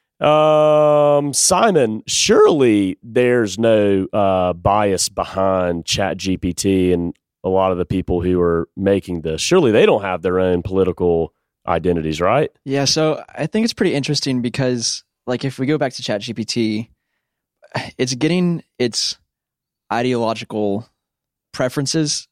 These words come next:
Speaker 2: from one way or, or from one of three ways, I guess.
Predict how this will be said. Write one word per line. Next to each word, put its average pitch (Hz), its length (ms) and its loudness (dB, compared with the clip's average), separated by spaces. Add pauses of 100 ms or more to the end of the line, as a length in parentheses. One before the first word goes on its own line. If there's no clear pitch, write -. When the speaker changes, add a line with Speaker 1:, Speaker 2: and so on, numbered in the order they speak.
Speaker 2:
from 117 320 -4
one 120 140 0
way 120 160 0
or, 110 140 -2 (180)
or 131 80 -2
from 139 380 -4
one 147 200 -2
of 131 100 -8
three 123 280 -4
ways, 110 300 -2
I 151 80 0
guess. 185 320 -4